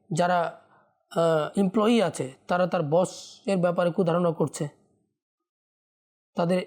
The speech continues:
এইচওডি সম্পর্কে কুধারণা করছে, হোটেল মালিকের, যারা এমপ্লয়ি আছে তারা হোটেল মালিকের কুধারণা করছে, যারা কলেজের মধ্যে আছে তারা ভাইস চা-, ভাইস চ্যান্সেলর, যারা প্রফেসর তাদের প্রতি কুধারণা করছে, ছাত্ররা টিচারের প্রতি, টিচাররা ছাত্রদের প্রতি কুধারণা করছে।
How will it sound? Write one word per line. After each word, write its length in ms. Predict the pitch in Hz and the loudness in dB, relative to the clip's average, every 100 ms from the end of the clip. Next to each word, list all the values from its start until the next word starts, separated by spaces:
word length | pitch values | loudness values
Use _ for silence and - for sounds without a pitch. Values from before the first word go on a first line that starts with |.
| - | -4
এইচওডি 360 | 196 196 185 | -2 0 2
সম্পর্কে 480 | 185 185 180 160 185 | 0 0 -2 0 0
কুধারণা 460 | 165 185 185 185 175 | 0 0 0 0 0
করছে, 400 | 175 147 156 139 _ _ _ _ _ _ _ _ _ _ _ _ _ | 0 -2 -4 -4 _ _ _ _ _ _ _ _ _ _ _ _ _
হোটেল 240 | 180 185 208 | -2 0 0
মালিকের, 400 | 190 190 202 185 175 _ - 285 220 | 2 0 0 -2 -4 _ -20 -12 -2
যারা 180 | 185 190 | 0 2
এমপ্লয়ি 360 | 185 202 196 | 0 2 2
আছে 180 | 180 180 | 2 0
তারা 180 | 175 165 | 0 0
হোটেল 200 | 160 196 | 2 2
মালিকের 380 | 175 180 180 208 | 2 0 0 0
কুধারণা 360 | 196 185 180 | 0 2 2
করছে, 280 | 175 160 175 | 0 -2 0
যারা 180 | 175 180 | 0 0
কলেজের 380 | - 185 180 190 | 0 0 0 0
মধ্যে 260 | 185 175 | 2 2
আছে 260 | 170 - 131 - - _ - | 0 0 -8 -10 -20 _ -4
তারা 140 | 180 | -2
ভাইস 240 | 160 175 185 | 0 -2 2
চা-, 160 | 190 | 2
ভাইস 320 | 156 156 185 | 2 2 0
চ্যান্সেলর, 480 | - 180 170 185 151 - - - _ | 0 0 2 2 0 -2 -16 -20 _
যারা 260 | - 185 175 - _ - | -2 0 -2 -6 _ -4
প্রফেসর 420 | 202 202 160 147 - - _ | 0 0 0 -4 -8 -20 _
তাদের 220 | 185 180 208 | -2 0 2
প্রতি 240 | 214 202 | 2 0
কুধারণা 320 | 196 190 190 | 2 2 2
করছে, 360 | 180 170 - 151 | 2 0 0 -2
ছাত্ররা 560 | - 190 220 214 185 | -2 -2 0 2 2
টিচারের 380 | 147 196 214 202 | 0 -2 0 0
প্রতি, 240 | 196 185 185 | 0 0 0
টিচাররা 480 | 180 202 190 180 | 0 0 2 2
ছাত্রদের 360 | 160 190 226 208 | 0 -4 -2 0
প্রতি 220 | 196 196 | 0 0
কুধারণা 380 | 180 185 180 175 | 0 0 2 0
করছে। 360 | 165 151 - | 0 -4 -6